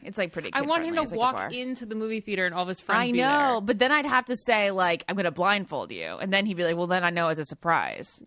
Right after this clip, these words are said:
Speaker 1: So should
Speaker 2: Yeah.
Speaker 1: I just blindfold him when I get in the car? He's gonna throw up if he's blindfolded in the car.
Speaker 2: Do not do that. I think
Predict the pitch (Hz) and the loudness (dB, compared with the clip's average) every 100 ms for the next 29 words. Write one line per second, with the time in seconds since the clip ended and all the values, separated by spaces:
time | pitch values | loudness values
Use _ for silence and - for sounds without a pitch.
0 | _ _ - 208 190 214 190 165 170 160 | _ _ -4 0 2 2 2 0 2 2
1 | 180 202 214 220 185 170 170 165 156 143 | 2 0 0 0 0 2 0 -2 -2 0
2 | 147 202 202 185 190 175 175 165 165 139 | 2 0 0 0 0 0 2 4 2 0
3 | 147 160 139 147 147 139 120 120 87 - | -4 -8 -6 -4 -4 -4 -6 -8 -10 -8
4 | 143 78 160 208 196 185 175 - - 185 | -4 -4 -2 -2 0 0 -2 -6 -8 -6
5 | 165 170 - _ - - _ 220 233 185 | -4 -4 -6 _ -20 -20 _ 0 0 -4
6 | - 240 240 240 233 226 | -8 -4 -2 -2 -6 -10